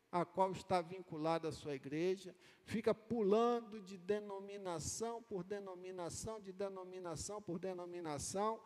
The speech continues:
porque não tem uma base, não tem uma estrutura, não tem um conhecimento. Vincula-se a uma denominação por pessoas, por estrutura, e não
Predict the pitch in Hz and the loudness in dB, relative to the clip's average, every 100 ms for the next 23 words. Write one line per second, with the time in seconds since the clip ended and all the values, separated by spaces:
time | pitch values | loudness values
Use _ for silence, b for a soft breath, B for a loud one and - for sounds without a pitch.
0 | B B - 196 214 220 220 214 185 196 | B B 0 6 6 6 2 -8 -4 -4
1 | 220 202 175 139 139 175 196 202 180 202 | -2 2 2 2 8 12 12 8 2 -2
2 | 185 165 190 196 180 - - 156 135 - | -6 -6 -6 -6 -8 -8 -10 -14 -16 -6
3 | 180 208 196 185 175 160 196 202 190 185 | -2 0 0 0 -4 -2 -2 -2 -4 -4
4 | 175 175 - 170 139 143 170 208 - - | 2 2 0 -6 -6 -2 0 -2 -6 -18
5 | - - _ b b b b b b b | -20 -20 _ b b b b b b b
6 | b _ 123 135 226 233 - 226 330 339 | b _ -10 0 0 0 -2 4 6 8
7 | 247 208 - 214 214 202 208 208 196 208 | 8 6 4 6 8 8 6 2 2 2
8 | 202 190 202 196 165 - 190 202 214 202 | 0 -4 -2 0 2 2 -2 -2 -2 -4
9 | - 180 - - 190 214 220 190 - - | 2 2 2 -4 -4 0 4 4 2 -6
10 | - 208 202 - - 165 - 156 196 226 | 2 2 2 -4 -6 -10 -8 -2 2 2
11 | 240 247 - _ 208 190 185 214 254 | 0 -6 -20 _ -8 4 4 4 0